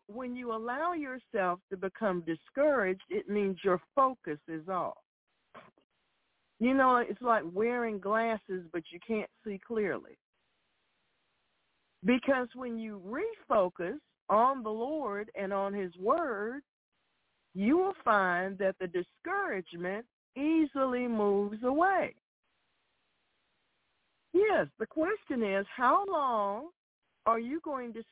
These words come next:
sit there and allow the discouragement to sit right there with you and you have a pity party?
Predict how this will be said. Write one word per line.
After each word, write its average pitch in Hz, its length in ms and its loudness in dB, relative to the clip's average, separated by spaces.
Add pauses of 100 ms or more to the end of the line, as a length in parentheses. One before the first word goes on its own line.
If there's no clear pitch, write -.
sit 381 160 -6 (160)
there 180 460 -4 (840)
and 214 180 6
allow 214 540 4
the 330 80 -4
discouragement 226 1000 -6
to 208 100 -4 (180)
sit 233 200 -4
right 226 340 2
there 311 220 -2
with 233 280 -4
you 196 300 -6 (360)
and 262 200 4
you 294 160 4
have 226 240 4
a 254 60 2
pity 415 360 4
party? 117 420 0